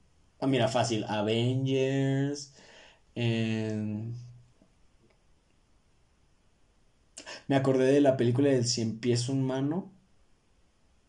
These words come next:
y ni por todo el varo que me hubieran pagado hubiera aparecido en esa, en esa película. Fíjate, me daría el lujo de rechazar esa película. Aparecería en,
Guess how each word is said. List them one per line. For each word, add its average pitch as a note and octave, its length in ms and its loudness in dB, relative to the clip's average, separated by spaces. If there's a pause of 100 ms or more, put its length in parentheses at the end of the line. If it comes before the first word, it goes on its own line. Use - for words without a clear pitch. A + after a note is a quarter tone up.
y D3 100 2
ni D3+ 160 6
por C#3 260 0
todo E3+ 200 4
el G3 80 6
varo F3+ 260 4
que D#3+ 80 -4
me B2 100 0
hubieran B2 340 2
pagado A#2 380 0
hubiera A#2 240 -2
aparecido G2 380 -8
en F#2+ 120 -8
esa, - 300 -14 (420)
en A2 100 -8
esa A#2 200 -10
película. - 340 -14 (1000)
Fíjate, C#3 340 0
me C3 200 0
daría C3+ 260 6
el C#3 60 6
lujo C#3 220 2
de B2+ 140 2
rechazar A2 460 -6
esa G#2+ 200 -10
película. F#2 360 -12 (920)
Aparecería B2 720 2
en, A2+ 440 -4